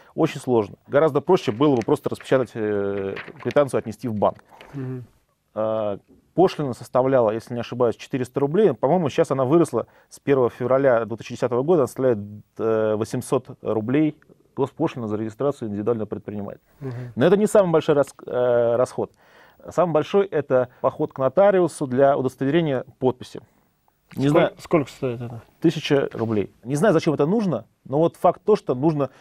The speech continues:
Speaker 1: прийти в налоговую инспекцию уже, э, с нотариально заверенной собственной подписью. Вот такая вот у нас, э, система.
Speaker 2: А вдруг ты — это не ты? Нотариус же должен убедиться, что ты — это ты.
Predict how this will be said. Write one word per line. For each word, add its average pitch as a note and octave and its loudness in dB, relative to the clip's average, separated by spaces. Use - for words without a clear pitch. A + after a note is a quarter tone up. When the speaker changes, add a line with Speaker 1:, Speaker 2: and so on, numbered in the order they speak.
Speaker 1:
прийти D3 -4
в - -2
налоговую B2+ 0
инспекцию C3 0
уже, C3+ 2
э, A#2 2
с - -8
нотариально C#3 2
заверенной B2 2
собственной A#2 -6
подписью. - -8
Вот B2+ -4
такая C#3 2
вот A#2 0
у A2 -8
нас, A#2+ -4
э, G#2 -2
система. G2+ -6
Speaker 2:
А D#3 0
вдруг G3+ 4
ты — G3 4
это D#3+ -2
не C#3+ 2
ты? D#3+ 2
Нотариус D3 2
же B2+ -6
должен C3+ -2
убедиться, C3+ -6
что B2+ -12
ты — C3+ -2
это B2 -8
ты. D#3 -6